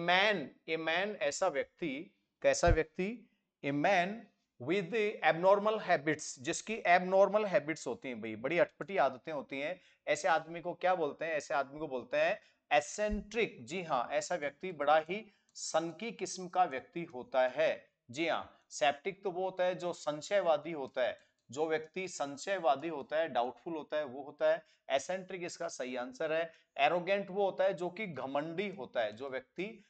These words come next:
कंसीटर्ड होता है, घमंडी होता है। और सुपीरियर आप जानते हो, जो अपने आप को सुपीरियर समझे, आंसर आपका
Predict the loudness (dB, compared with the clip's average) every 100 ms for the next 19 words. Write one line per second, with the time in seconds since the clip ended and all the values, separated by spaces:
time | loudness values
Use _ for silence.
0 | _ -8 -8 -10 -10 -8 -8 -8 -4 -2
1 | -2 -4 -6 -6 -8 -8 -6 -8 -8 _
2 | _ -8 -6 -8 -6 -6 -2 0 0 -2
3 | -8 -10 -12 -10 -8 -8 -8 -10 -16 -16
4 | -14 -12 -12 -14 -16 -16 -14 -12 -10 -8
5 | -8 -8 -2